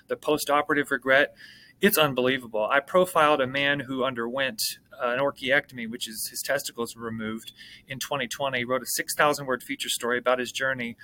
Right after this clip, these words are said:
reviewed his medical records, corroborated his story with a couple of other people who knew him.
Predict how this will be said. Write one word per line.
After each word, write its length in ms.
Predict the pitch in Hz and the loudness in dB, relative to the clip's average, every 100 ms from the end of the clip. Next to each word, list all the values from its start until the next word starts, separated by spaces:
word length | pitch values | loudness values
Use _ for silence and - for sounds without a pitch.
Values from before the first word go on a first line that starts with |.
| - | -18
reviewed 360 | - 117 160 185 | -10 -2 4 4
his 120 | 160 | 4
medical 320 | 160 156 147 | 2 2 2
records, 400 | 143 139 135 127 | 2 2 0 -6
corroborated 600 | - 135 139 151 151 147 143 | -6 2 2 4 4 4 0
his 100 | - | -4
story 260 | 139 131 | 0 0
with 140 | 127 - | 0 -6
a 40 | |
couple 260 | - 135 131 | -4 -2 0
of 80 | |
other 140 | 123 123 | 0 -2
people 260 | 131 110 | -10 -14
who 100 | 117 | -14
knew 220 | 131 127 123 | -8 -4 -4
him. 180 | 123 | -6